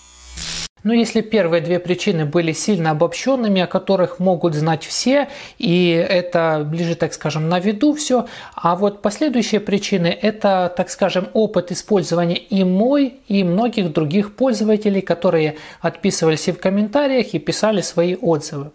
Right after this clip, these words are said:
Ну и третья причина, почему не стоит покупать этот смартфон — это эффект дышащей крышки. Такое название придумал я,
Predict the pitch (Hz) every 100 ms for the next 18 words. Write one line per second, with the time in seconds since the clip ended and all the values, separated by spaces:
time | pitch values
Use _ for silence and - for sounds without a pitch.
0 | - - 220 220 220 208 196 170 254 185
1 | 180 196 160 151 170 - 175 165 165 -
2 | 160 - 160 160 170 156 240 240 - 165
3 | 156 - 269 240 170 180 - 170 165 190
4 | 214 - - 160 180 - 180 - 170 156
5 | 147 - - - - 208 208 180 170 156
6 | 160 156 147 170 160 160 156 147 220 285